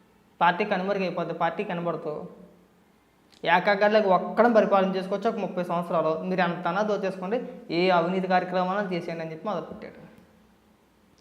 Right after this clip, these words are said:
మొదలుపెట్టావా? ప్లేట్ తిరిగింది,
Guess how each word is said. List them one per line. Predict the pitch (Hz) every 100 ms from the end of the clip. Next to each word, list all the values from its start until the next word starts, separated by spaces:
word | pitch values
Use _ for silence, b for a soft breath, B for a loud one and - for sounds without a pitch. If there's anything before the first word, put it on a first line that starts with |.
| _ 175
మొదలుపెట్టావా? | 147 151 175 175 208 247 370 - - - _ _ _ _ _ _ _ - - - _ _ _ _ _ _ _ _ _ _ _ _ _ _ 247
ప్లేట్ | 247 240
తిరిగింది, | 226 165 147 - 101 156